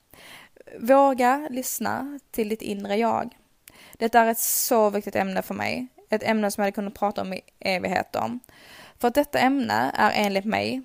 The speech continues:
A och O i välmående. Det är så viktigt att vi vågar lyssna till vår inre röst för att hitta det som gör oss lyckliga i livet. Det kanske låter flummigt, tänker ni, men tro mig, det är det bästa jag har gjort.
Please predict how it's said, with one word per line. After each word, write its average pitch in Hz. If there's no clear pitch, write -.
A 208
och -
O 185
i 196
välmående. 208
Det 247
är 254
så 254
viktigt 233
att 226
vi 214
vågar 202
lyssna 220
till 220
vår 202
inre 202
röst -
för 214
att 208
hitta 233
det 214
som 208
gör 208
oss -
lyckliga 202
i 190
livet. -
Det 247
kanske 269
låter 240
flummigt, 202
tänker 185
ni, 240
men 226
tro 208
mig, 240
det 220
är 208
det 208
bästa -
jag 143
har 208
gjort. -